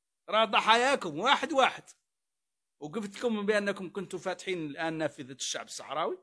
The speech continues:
وكنتم عندكم لاجئين صحراويين، درك راه لا يعودوا عندكم لاجئين مغاربة. وقلتها لكم كم قبل، قبل أشهر. قلت لكم راكم ماشي من الكوليخ، راكم ماشي من مؤس-، ماشي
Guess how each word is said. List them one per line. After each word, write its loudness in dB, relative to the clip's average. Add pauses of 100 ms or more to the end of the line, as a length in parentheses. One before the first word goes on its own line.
(500)
وكنتم -8
عندكم -6
لاجئين -4
صحراويين، -8
درك -10
راه -4
لا -4
يعودوا -6
عندكم -14
لاجئين -8
مغاربة. -6
وقلتها -6
لكم -8
كم -12 (120)
قبل، -4
قبل -4
أشهر. -4 (520)
قلت -16
لكم -4
راكم 0
ماشي -4
من -4
الكوليخ، -4
راكم -8
ماشي -6
من -10
مؤس-، -8
ماشي -8